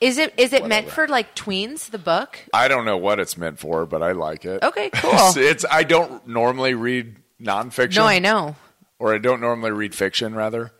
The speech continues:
Speaker 2: I read
Speaker 1: Right.
Speaker 2: mostly nonfiction. I read science
Speaker 1: You're,
Speaker 2: books
Speaker 1: you're a
Speaker 2: and
Speaker 1: very serious man. And
Speaker 2: I,
Speaker 1: so
Speaker 2: yeah, I just like learning a lot of things. I love biology and learning about the body and everything. Actually, I'm,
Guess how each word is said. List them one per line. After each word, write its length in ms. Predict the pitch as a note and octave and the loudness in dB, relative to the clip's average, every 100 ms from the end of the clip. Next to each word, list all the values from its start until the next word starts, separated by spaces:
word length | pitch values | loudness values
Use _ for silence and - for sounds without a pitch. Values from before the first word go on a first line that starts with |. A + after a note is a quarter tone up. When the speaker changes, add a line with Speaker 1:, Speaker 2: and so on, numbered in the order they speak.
| - | -14
Speaker 2:
I 60 | |
read 180 | F#2+ G#2 | -6 -4
Speaker 1:
Right. 160 | C#3 G2 | -4 -2
Speaker 2:
mostly 280 | G2+ - G#2 | -4 -2 -4
nonfiction. 800 | F#2 F2+ F#2 G#2 - G#2 G2 F#2+ | -4 -6 -8 -8 -8 -10 -10 -12
I 40 | |
read 300 | F2 F#2 E2+ | -10 -10 -8
science 240 | - D2+ D#3+ | -6 -6 -2
Speaker 1:
You're, 180 | D#3 C3+ | -2 -2
Speaker 2:
books 340 | F#2+ G2 E3+ | -4 -4 -2
Speaker 1:
you're 120 | E3 | 0
a 20 | |
Speaker 2:
and 40 | D#3+ | 2
Speaker 1:
very 220 | E3+ E3+ | 2 2
serious 540 | - F3 E3 D#3 D3+ D3+ | -2 -2 0 -2 -4 -6
man. 340 | D3 C3 C3 | -6 -6 -6
And 120 | D3+ | -4
Speaker 2:
I, 100 | C#3 | -2
Speaker 1:
so 120 | C#3+ | 2
Speaker 2:
yeah, 140 | D3+ F#3+ | 4 4
I 100 | F#3+ | 4
just 200 | G#3+ - | 2 4
like 160 | E3+ B2+ | 2 4
learning 380 | A#2+ C#3 C#3 C3+ | 4 4 4 2
a 40 | |
lot 180 | B2+ C3+ | 4 4
of 100 | B2 | 2
things. 320 | C3 B2 B2 A2+ | 0 -2 -2 -2
I 40 | |
love 220 | G#2+ A2 | 0 0
biology 640 | G#2 G#2 G2+ G#2+ G2 G#2 G#2 | 4 4 4 2 -2 -4 -4
and 140 | G2 F#2+ | -6 -8
learning 240 | G#2 G2+ | -6 -6
about 220 | F#2+ F#2 | -6 -6
the 40 | D#2+ | -6
body 360 | E2 F2+ F#2+ | -6 -6 -8
and 100 | F#2+ | -10
everything. 420 | F#2+ F#2+ F#2+ F#2 | -8 -8 -8 -8
Actually, 320 | F#2+ - G#2+ F#2 | -8 -4 -4 -4
I'm, 300 | F#2 E2+ | -6 -14